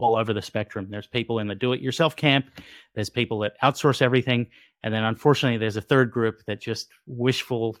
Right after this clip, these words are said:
thinks that it will sort itself out, but it doesn't. You have to pick one camp, I think.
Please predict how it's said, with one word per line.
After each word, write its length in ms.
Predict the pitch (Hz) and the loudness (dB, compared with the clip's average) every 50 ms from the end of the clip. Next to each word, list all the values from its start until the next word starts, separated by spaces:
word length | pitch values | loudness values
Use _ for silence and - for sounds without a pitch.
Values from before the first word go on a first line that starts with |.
| _ _ _ | _ _ _
thinks 380 | 135 120 113 113 - - - | 2 2 2 0 -2 -8 -8
that 240 | - 113 104 - - - | -4 -2 -2 -2 -4 -8
it 120 | - 117 | -8 -6
will 140 | 117 123 120 | -4 -4 -6
sort 260 | - - 135 123 117 | -2 2 2 2 2
itself 340 | 117 117 - - 120 110 95 | 2 -2 -2 -2 -2 0 2
out, 240 | 120 107 104 98 - | 2 2 2 2 0
but 80 | 120 110 | -2 -4
it 120 | 117 107 | -2 2
doesn't. 340 | - 139 127 107 117 98 - _ _ | 2 2 2 2 0 -4 -6 _ _
You 100 | - 123 | -2 0
have 140 | 123 127 127 | 0 0 0
to 80 | - 131 | -2 -4
pick 240 | - 135 147 - - | 0 0 0 0 2
one 200 | 110 139 127 123 | 0 2 2 0
camp, 280 | - - 127 110 107 - | 0 0 0 0 0 2
I 120 | - 110 107 | 0 0 0
think. 240 | - 127 117 113 | 0 -4 -4 -4